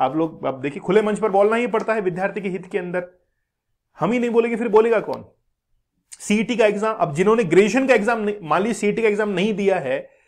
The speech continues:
अब वो तो दो हज़ार चौबीस के अंदर कोई एग्जाम दे ही नहीं सकता है।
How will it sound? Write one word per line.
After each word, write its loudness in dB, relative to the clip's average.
अब 4
वो 6
तो 0
दो 6
हज़ार 4
चौबीस 2
के 2
अंदर 0
कोई 4
एग्जाम 2
दे 2
ही 2
नहीं -6
सकता -8
है। -18